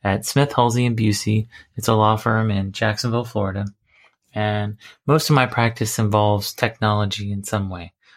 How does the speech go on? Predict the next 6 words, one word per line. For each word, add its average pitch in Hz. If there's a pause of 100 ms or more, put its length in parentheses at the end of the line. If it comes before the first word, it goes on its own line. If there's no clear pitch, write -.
whether 107
that's 104 (340)
litigating 110
a 95
business 135
dispute, 131